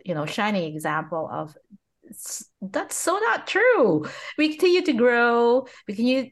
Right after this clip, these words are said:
we're not stale. We continue to grow. We grow in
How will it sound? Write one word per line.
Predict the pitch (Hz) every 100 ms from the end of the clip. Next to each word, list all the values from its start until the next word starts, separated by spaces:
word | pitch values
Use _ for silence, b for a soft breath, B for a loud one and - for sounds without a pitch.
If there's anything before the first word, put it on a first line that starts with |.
| -
we're | 233 262
not | 262 415 359
stale. | - - 220 226 226 226
We | 208
continue | 208 - 294 285 277
to | 233
grow. | 190 190 190 190
We | 170
grow | 147 226 233
in | 233 208